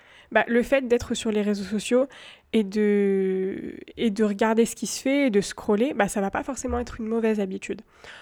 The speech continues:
En revanche, si vous avez envie d'être une personne qui se défait, euh, des réseaux sociaux parce qu'elle estime que, euh, que c'est quelque chose de toxique pour elle et que, euh, la personne qu'elle a envie de devenir, c'est pas une personne qui est accro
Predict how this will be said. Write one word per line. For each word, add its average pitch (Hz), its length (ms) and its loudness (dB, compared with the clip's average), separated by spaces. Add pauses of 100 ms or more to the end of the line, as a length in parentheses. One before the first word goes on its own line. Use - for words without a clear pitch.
(160)
En 233 140 0
revanche, 214 380 -2
si - 180 -4
vous 220 160 -2
avez 208 160 2
envie 226 200 -4
d'être 226 260 -2
une 208 100 -6
personne 233 460 -2 (920)
qui 233 140 -4
se - 160 -2
défait, 233 540 0 (560)
euh, 196 120 2
des 208 120 0
réseaux 214 220 -2
sociaux 240 400 0
parce 196 260 -4
qu'elle 208 240 -2
estime 240 500 -2
que, 233 160 -6
euh, 196 360 2 (560)
que 233 100 -4
c'est 208 120 -4
quelque 208 260 -2
chose 220 260 -2
de 196 160 -4
toxique - 580 -6
pour 226 220 -6
elle 233 260 0
et 202 120 -4
que, - 200 -8
euh, 180 500 0
la 190 140 0
personne 226 420 -2
qu'elle 208 160 -4
a 185 60 -2
envie 196 220 -4
de 202 60 -10
devenir, 214 320 0
c'est - 120 -8
pas 233 140 0
une 226 100 0
personne 214 380 -4
qui - 120 -10
est - 80 -14
accro 214 460 0